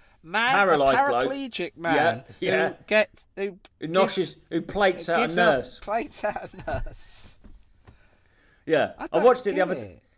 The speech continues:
Speaker 2: No, it's shit. Don't watch it. I watched it the other day. And he becomes a cartoonist. And
Speaker 1: I
Speaker 2: he's
Speaker 1: find it so weird, the things you do watch and the things you don't watch.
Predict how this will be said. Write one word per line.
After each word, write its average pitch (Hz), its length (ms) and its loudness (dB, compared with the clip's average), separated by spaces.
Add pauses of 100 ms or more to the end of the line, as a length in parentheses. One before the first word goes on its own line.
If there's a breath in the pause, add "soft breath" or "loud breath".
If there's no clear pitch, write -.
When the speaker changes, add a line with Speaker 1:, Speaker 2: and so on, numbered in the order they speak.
(140)
Speaker 2:
No, 294 180 2
it's 202 200 2
shit. 247 400 0
Don't 196 160 2
watch 196 260 -4
it. 139 60 -2
I 139 40 -2
watched 208 220 -6
it 165 80 -12
the 160 80 -4
other 139 140 -6
day. 151 400 -6 (680)
And 202 140 -2
he 214 60 0
becomes 220 320 -2
a 170 40 -6
cartoonist. 196 960 -2 (420)
And 170 140 -4
Speaker 1:
I - 20 -4
Speaker 2:
he's - 140 -8
Speaker 1:
find 302 260 -12
it - 120 -16
so 262 360 -12
weird, 233 460 -10
the 147 100 -14
things 143 340 -14
you 135 180 -20
do 160 220 -8
watch 139 340 -12
and 135 100 -18
the 131 60 -18
things 131 260 -16
you 123 80 -18
don't 117 360 -12
watch. - 520 -20